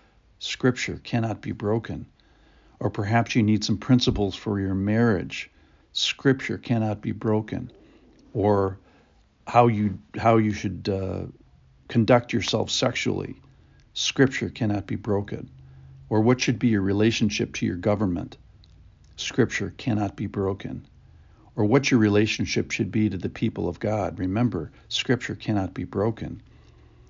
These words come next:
Or if you want to understand where you come from, what your history is spiritually, Scripture cannot be gr-, be broken. Or if you want to know what the great men and women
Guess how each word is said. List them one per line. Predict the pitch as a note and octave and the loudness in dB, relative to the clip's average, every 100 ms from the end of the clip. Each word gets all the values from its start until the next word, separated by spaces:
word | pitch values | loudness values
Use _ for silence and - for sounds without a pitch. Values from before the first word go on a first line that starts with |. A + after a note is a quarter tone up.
| - | -8
Or | A#2 | -4
if | - | 4
you | B2+ | 6
want | A#2+ B2 | 8 6
to | B2 | 4
understand | A#2 A2 - A#2 B2 A#2 | 2 2 0 4 6 4
where | G2 G2+ | 4 -2
you | G2 | -2
come | - A#2+ B2 | 0 4 4
from, | B2 F#2+ F#2 | 2 -2 0
what | G#2 - | -2 -2
your | F#2 | -8
history | - B2+ - G#2+ F#2+ | -4 -2 0 -2 0
is | F2+ E2+ - - - - | -2 -2 -6 -12 -16 -6
spiritually, | - - A2+ C3 - F#2 F#2 B2 _ _ | -4 2 6 6 4 -4 -6 -12 _ _
Scripture | - - - B2 - - - - | -8 -8 0 -2 0 -8 -8 -8
cannot | - G2+ F#2 | -4 -2 -4
be | - - | -10 -14
gr-, | - A2+ | -6 -6
be | G#2 B2 | -4 -6
broken. | G2 G2+ G2 - - D#2+ _ _ _ _ _ _ - - | -4 0 0 -2 -12 -18 _ _ _ _ _ _ -14 4
Or | A#2 A2+ | 8 8
if | - | 6
you | A2 | 4
want | A2+ A2+ | 6 6
to | |
know | G#2 A2+ A#2 G2+ G2 - - | 6 6 6 4 0 -8 -2
what | A#2 A#2+ | 0 2
the | |
great | A2+ A2+ A#2 A#2 | 2 4 4 4
men | G#2 A2 A2 - | 2 4 2 0
and | G2+ F#2+ | -2 0
women | A2+ A2+ G2+ | 4 4 2